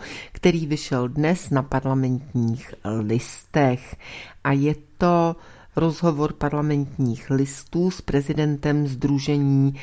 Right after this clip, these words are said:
Liga Libe Pavlem Černým.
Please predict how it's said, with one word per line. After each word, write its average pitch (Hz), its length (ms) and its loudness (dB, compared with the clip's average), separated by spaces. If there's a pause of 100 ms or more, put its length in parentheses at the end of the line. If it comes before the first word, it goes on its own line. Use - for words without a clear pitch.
(260)
Liga 143 520 4
Libe 147 640 2 (380)
Pavlem 127 640 2 (200)
Černým. 123 1080 2